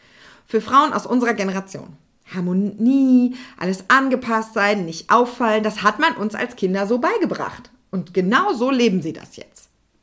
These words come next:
Sie in diesem Fall, viele andere Frauen. Und das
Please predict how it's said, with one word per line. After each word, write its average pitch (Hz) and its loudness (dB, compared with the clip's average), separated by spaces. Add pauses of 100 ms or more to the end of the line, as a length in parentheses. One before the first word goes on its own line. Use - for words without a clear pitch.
Sie 311 4
in 262 0
diesem 247 2
Fall, 220 0 (160)
viele 302 4
andere 175 -4
Frauen. - -16 (1040)
Und 359 2
das 294 0